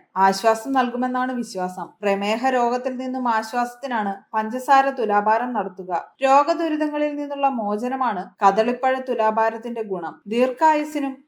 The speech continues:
ശനിദോഷം കുറയ്ക്കാനും എള്ളു തുലാഭാരം ഉത്തമമാണ്. മാനസിക സമാധാനം, ദീർഘായുസ് എന്നിവയാണ് മഞ്ചാടിക്കുരു തുലാഭാരത്തിന്റെ ബലം.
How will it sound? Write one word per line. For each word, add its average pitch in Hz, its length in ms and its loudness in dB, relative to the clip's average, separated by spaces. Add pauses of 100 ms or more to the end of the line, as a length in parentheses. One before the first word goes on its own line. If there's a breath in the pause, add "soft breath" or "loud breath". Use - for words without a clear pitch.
(140)
ശനിദോഷം 254 640 -2
കുറയ്ക്കാനും 240 560 -2 (180)
എള്ളു 226 280 -2
തുലാഭാരം 254 640 4
ഉത്തമമാണ്. 202 580 -4 (180)
മാനസിക 220 540 2 (120)
സമാധാനം, 220 580 0 (180)
ദീർഘായുസ് 247 720 2 (220)
എന്നിവയാണ് 240 540 -2 (200)
മഞ്ചാടിക്കുരു 247 680 2 (320)
തുലാഭാരത്തിന്റെ 247 840 2
ബലം. 185 220 2